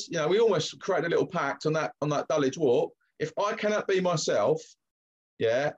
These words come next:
and you can't be yourself, never, never work with me. Like, never, don't employ me, don't pick up the phone, because,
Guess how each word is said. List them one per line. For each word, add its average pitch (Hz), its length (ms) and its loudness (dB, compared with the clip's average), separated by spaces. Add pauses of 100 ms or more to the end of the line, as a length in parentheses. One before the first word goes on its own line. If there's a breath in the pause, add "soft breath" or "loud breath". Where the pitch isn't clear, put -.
and 123 160 2
you 175 100 0
can't 165 220 0
be 156 80 0
yourself, 135 500 0 (140)
never, 151 480 2
never 165 260 0
work 151 300 0
with 101 140 -4
me. - 80 -14 (420)
Like, 110 160 0
never, 151 280 0
don't 170 240 0
employ 151 300 2
me, 113 80 0
don't 147 140 -2
pick 151 120 -4
up 113 60 0
the - 60 0
phone, 113 300 -2
because, 127 320 -2